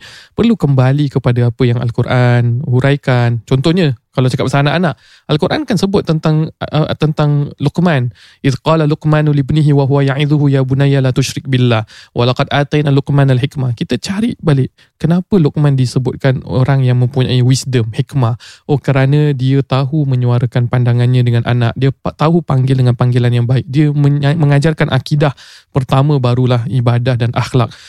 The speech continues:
Jadi sebenarnya kita kena selami ajaran agama kita kerana ini pegangan kita. Saya menyeru kepada, apa, orang-orang yang beriman, kan, kita, uh, walaupun kita orang muda ke, orang senior ke, kita yang mendengar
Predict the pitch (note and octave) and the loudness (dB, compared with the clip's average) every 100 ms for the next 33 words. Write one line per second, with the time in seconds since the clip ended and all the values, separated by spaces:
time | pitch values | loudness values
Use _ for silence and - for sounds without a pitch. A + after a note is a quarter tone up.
0 | - - F3+ A#3+ A3+ A#3+ G#3+ A3 - F#3+ | -18 -4 -2 0 0 0 -2 -2 0 2
1 | F3+ E3 D3+ D#3+ D3 D#3+ F#3 E3+ C3 - | 2 2 0 2 2 2 2 0 -2 -6
2 | _ - B2 C3 B2+ C#3 C3 A#2+ B2+ C3 | _ -4 0 2 4 2 2 2 2 2
3 | B2 C#3 - D3+ F#3+ - _ _ - D#3+ | 0 -2 -2 -2 -2 -10 _ _ -2 2
4 | G#3+ G#3+ E3 C3 A#2+ A#2+ A#2+ A2+ C3 A#2 | 4 2 2 0 0 0 -2 -2 -4 -6
5 | _ _ _ C3+ D3+ D#3+ D#3+ D#3+ D#3 A3 | _ _ _ 2 2 4 2 0 -2 -6
6 | G#3 - C3 C#3+ C#3+ E3+ F3 B2+ - C3 | -10 -6 0 4 4 4 2 -2 -4 -2
7 | B2+ B2+ B2+ B2 B2 B2 F#2+ G3+ G#3 A3+ | 0 2 2 2 0 -2 -2 0 0 -4
8 | - B2+ B2+ B2 C3 B2+ A#2+ D3 C#3+ C3 | -6 -2 2 2 2 2 2 2 2 2
9 | C3 D3+ C3+ C3+ C#3+ C3 - _ - _ | 0 -2 -2 -2 0 0 -2 _ -20 _
10 | - - B2+ C3 C#3+ - D3 C#3+ - - | -4 0 2 4 2 0 -2 -2 -8 -20
11 | - - C#3+ C#3+ C#3 C3+ B2+ B2 C#3 C#3 | -16 -8 -2 2 2 2 0 0 0 2
12 | B2 - C3+ C3+ A#2+ B2 - D3 C#3+ B2+ | 0 0 2 2 2 0 0 0 0 0
13 | D3 E3+ - - _ C#3+ C#3 C#3 C3+ C3 | -2 -4 -12 -20 _ -4 0 2 2 0
14 | C3+ C3+ B2+ | 0 2 0